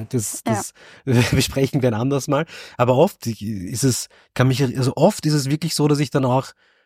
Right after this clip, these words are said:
Speaker 1: ich bin einmal in eine falsche Spur reingefahren und dann ist so ein Zivilpolizisten, also das ist ein Zivilwagen neben mir stehen geblieben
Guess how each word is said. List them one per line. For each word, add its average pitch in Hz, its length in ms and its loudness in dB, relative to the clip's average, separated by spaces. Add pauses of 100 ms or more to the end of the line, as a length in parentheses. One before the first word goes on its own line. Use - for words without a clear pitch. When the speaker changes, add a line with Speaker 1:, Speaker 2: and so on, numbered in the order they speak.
(160)
Speaker 1:
ich - 120 -14
bin 123 100 0
einmal 120 240 2
in 135 80 6
eine 127 80 4
falsche 113 260 0
Spur 143 240 -2
reingefahren 117 440 -4 (960)
und 120 160 -2
dann 131 100 4
ist 123 140 2
so 135 80 4
ein 120 260 4 (260)
Zivilpolizisten, 123 920 0
also 110 180 -4
das 107 100 -2
ist 101 80 -6
ein - 40 -20
Zivilwagen 135 420 2
neben 127 160 4
mir 123 80 2
stehen 117 220 0
geblieben 131 340 -4